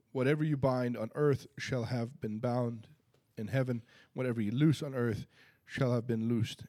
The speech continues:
in heaven. Again, I say to you that if two or three agree on, o-, on earth about anything that they may ask, it shall be,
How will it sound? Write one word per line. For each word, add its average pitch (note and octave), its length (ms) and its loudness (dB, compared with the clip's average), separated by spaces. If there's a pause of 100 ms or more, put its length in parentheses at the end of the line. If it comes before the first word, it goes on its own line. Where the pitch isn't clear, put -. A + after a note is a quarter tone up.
(140)
in G#2 80 -8
heaven. G2+ 260 -8 (640)
Again, C3+ 280 2
I B2+ 80 2
say C#3+ 200 2
to C3 60 4
you A#2 460 2 (180)
that A#2+ 180 -2
if - 220 -6
two D3+ 300 2
or B2+ 100 4
three B2+ 400 0
agree B2 500 0
on, A#2 120 -4
o-, A#2+ 220 0 (100)
on A2+ 100 -4
earth A#2 240 0
about G#2+ 240 -4
anything A#2 600 2
that G#2+ 160 -2
they B2+ 160 0
may C3 180 2
ask, A#2 420 -4 (440)
it A2+ 120 -8
shall B2 260 0
be, A2 160 -6